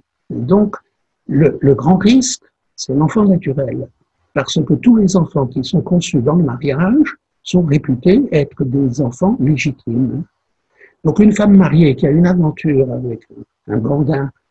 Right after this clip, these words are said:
et qui a un enfant naturel, un bâtard, ça, c'est, ça, c'est l'horreur. L'horreur pour la bourgeoisie. Donc, euh, il y a un contrôle très strict de l'adultère, avec des lois qui sont d'une indulgence,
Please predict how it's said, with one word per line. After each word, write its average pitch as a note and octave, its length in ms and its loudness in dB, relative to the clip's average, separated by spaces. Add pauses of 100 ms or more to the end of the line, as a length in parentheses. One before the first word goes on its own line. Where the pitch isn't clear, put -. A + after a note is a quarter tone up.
(220)
et B2+ 120 -4
qui C#3+ 200 -4
a B2+ 80 -6
un A2 540 -8
enfant A#2+ 260 -6
naturel, D#3 420 -2
un C3+ 80 -2
bâtard, D#3+ 580 -4 (540)
ça, G3 320 -2
c'est, A2 400 -2
ça, - 180 -2
c'est A2+ 160 -6
l'horreur. A#2 460 0 (1080)
L'horreur F#3 460 2
pour A#2 140 -2
la A#2 80 -2
bourgeoisie. C3 600 -6 (280)
Donc, G3+ 400 2 (560)
euh, C#3+ 240 2 (120)
il C3 80 0
y D3+ 40 0
a D#3+ 80 0
un D#3+ 100 4
contrôle A#2+ 500 -2
très B2+ 160 -6
strict - 680 -4 (520)
de A#2+ 640 -2
l'adultère, A#2+ 640 -4 (340)
avec B2+ 360 -2
des B2+ 120 0
lois C3+ 360 0 (360)
qui D3 160 0
sont C3 360 0
d'une C#3+ 220 2
indulgence, D3+ 1000 0